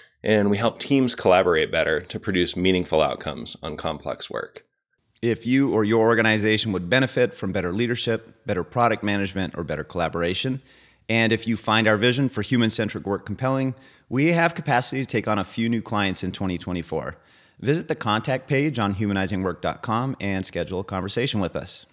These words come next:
Speaker 1: Okay, back to the topic. So zooming out from your experiment, what does the experiment tell us about using A I as a coaching tool? Uh, a few things come to mind for me.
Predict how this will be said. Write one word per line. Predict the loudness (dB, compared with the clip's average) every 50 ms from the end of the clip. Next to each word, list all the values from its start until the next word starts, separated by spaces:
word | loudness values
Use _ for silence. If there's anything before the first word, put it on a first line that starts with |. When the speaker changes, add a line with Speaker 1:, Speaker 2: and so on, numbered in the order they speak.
| _ _ _ _ _ _ _ _ -2 2
Speaker 1:
Okay, | 2 2 2 0 0
back | 0 0 0 2
to | 0 0
the | 0
topic. | 2 2 2 2 2 -2 -6 -6 -12 -18 -20 -20 -20 -20 -14 -4
So | 0 2 2 2 0 -4 -10 _ -2
zooming | 0 4 4 4 6 6 6 6
out | 6 4 4 2 -4
from | -2 2 4 4 6 4 4 0 -2
your | -2 0 4 4 4
experiment, | 4 4 2 4 4 4 4 4 2 2 0 -2 -6
what | -8 -4 -2 2 2 4
does | 4 2 2 2
the | 2 2
experiment | 2 4 2 4 2 4 2 0 -2
tell | 0 2 2 2
us | 4 2 2 2
about | 2 2 0 0 0
using | -2 0 0 2 2 2 0 -2 -4 -8 -12 -20 -20 -20 -20 -10 _ 0
A | 2 4 4
I | 4 4 2
as | 4 2 2
a | 0
coaching | 0 -2 -4 -2 -2 -6 -6 -8
tool? | -8 -6 -4 -4 -4 -6 -8 -12 _ _ _ _ _ _ _ _
Uh, | -6 -6 -6 -6 -4 -4 -4
a | -4
few | -4 -6 -10 -2 0 0 2
things | 4 4 4 4 4
come | 4 4 4
to | 6
mind | 4 4 2 2
for | 0 0
me. | 0 0 -2 -2